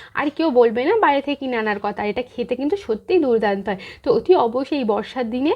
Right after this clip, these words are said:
আপনারা এইভাবে বাড়িতে মোচার চপ বানান, ছোটো থেকে বড় সকলের সাথে এনজয় করুন। ভিডিওটা কেমন লাগলো অতি অবশ্যই জানাবেন। আর প্লিজ আমার চ্যানেলটা সাবস্ক্রাইব করেনি, প্লিজ, প্লিজ আমার চ্যানেলটা সাবস্ক্রাইব করে দিন।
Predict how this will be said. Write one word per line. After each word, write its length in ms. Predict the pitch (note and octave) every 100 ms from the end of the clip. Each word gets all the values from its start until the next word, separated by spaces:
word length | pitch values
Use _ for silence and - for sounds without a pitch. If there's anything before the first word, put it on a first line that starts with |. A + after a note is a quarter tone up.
| - - -
আপনারা 240 | A#3 A#3 A#3+
এইভাবে 260 | A#3 A#3+ A#3+
বাড়িতে 260 | A#3 A#3 C4+ A#3+
মোচার 260 | G#3+ B3 A#3+
চপ 140 | A#3+ A3+
বানান, 200 | F4 A4
ছোটো 140 | - A#3 A#3+
থেকে 120 | A#3+
বড় 100 | B3+ E4 -
সকলের 260 | - A3
সাথে 140 | B3+ D4
এনজয় 240 | D#4 E4 E4
করুন। 160 | D#4 D#4 C4+
ভিডিওটা 320 | G#3+ A3+ B3+ B3+
কেমন 240 | G#3+ A3 A3+
লাগলো 160 | A#3 C4
অতি 160 | A#3 C4+ A#3+
অবশ্যই 340 | G3+ A#3+ A#3+ B3+
জানাবেন। 240 | C#4 D4 F4+ - - -
আর 60 | A3 -
প্লিজ 200 | D4+ A4+ D#4
আমার 120 | C4+ A3+
চ্যানেলটা 200 | A3 G#3 A3+ G#3
সাবস্ক্রাইব 340 | - G4+ G4+ C4
করেনি, 220 | A#3+ C#4+ -
প্লিজ, 240 | E4 G#4 G#4+ -
প্লিজ 160 | E4+ -
আমার 120 | A#3 A3+
চ্যানেলটা 200 | A#3 D#4+
সাবস্ক্রাইব 340 | F4+ - D4 B3
করে 100 | A#3 A3
দিন। 100 | A3+